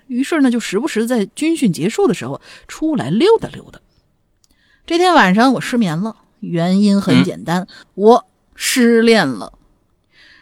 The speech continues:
Speaker 1: 趁着舍友都睡着了，
Speaker 2: 哎，你等等。
Speaker 1: 我，啊？
Speaker 2: 这，这，这里面有一个，有一个，有一个问题啊。
Speaker 1: 啊？
Speaker 2: 你看啊，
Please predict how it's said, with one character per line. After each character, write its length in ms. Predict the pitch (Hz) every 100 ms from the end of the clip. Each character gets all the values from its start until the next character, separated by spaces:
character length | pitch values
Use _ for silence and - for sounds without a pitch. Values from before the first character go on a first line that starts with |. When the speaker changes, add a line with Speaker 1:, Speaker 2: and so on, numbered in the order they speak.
| _
Speaker 1:
趁 180 | - 359
着 100 | 330
舍 240 | 320 330
友 280 | 247 170 165
都 180 | 190 302
睡 160 | - 226
着 300 | 165 147 262
了， 100 | -
Speaker 2:
哎， 100 | 113
你 100 | 110
等 160 | 180 107
等。 100 | -
Speaker 1:
我， 560 | - - _ - -
啊？ 160 | 196 214
Speaker 2:
这， 120 | 135
这， 180 | - 110
这 140 | 120
里 80 | 110
面 100 | 101
有 100 | 92
一 140 | 90
个， 140 | 98 101
有 160 | 92
一 80 | 90
个， 120 | 90 95
有 120 | 90
一 60 | 90
个 80 |
问 160 | 98 107
题 80 | -
啊。 180 | - - _ _
Speaker 1:
啊？ 260 | - 175 220
Speaker 2:
你 40 |
看 120 | -
啊， 240 | 104 -